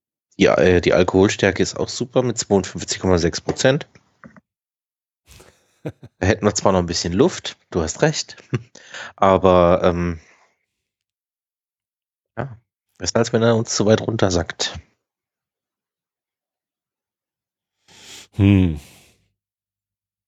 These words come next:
Speaker 1: Glückliche
Speaker 2: Also
Speaker 1: Engel über, äh, wie heißt der Ort, wo das Fass liegt?
Speaker 2: Äh, Basthorst.
Speaker 1: Basthorst, über Gut Basthorst.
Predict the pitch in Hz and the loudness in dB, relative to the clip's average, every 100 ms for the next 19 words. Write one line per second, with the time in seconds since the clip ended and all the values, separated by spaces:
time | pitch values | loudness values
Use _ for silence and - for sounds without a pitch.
0 | _ _ _ _ _ _ _ _ _ _ | _ _ _ _ _ _ _ _ _ _
1 | _ - 120 117 92 - 131 113 87 95 | _ -4 0 0 2 4 4 4 2 2
2 | 92 87 87 90 - 90 85 85 80 _ | 6 6 6 4 2 -2 0 -2 -4 _
3 | _ - 98 113 - - 113 - 107 107 | _ -8 -4 -2 -2 0 -2 -2 -2 -2
4 | - 110 - 117 - - _ - 82 85 | 0 -4 -2 -6 -8 -20 _ -18 -14 -10
5 | 95 104 - - 78 - - - _ _ | -4 -4 -2 -4 -4 -6 -14 -20 _ _
6 | _ _ 113 117 - 85 - - - 90 | _ _ -4 -4 -4 -10 -8 -10 -10 -6
7 | 87 82 - 87 - - 107 - | -6 -6 -8 -8 -8 -12 -8 -6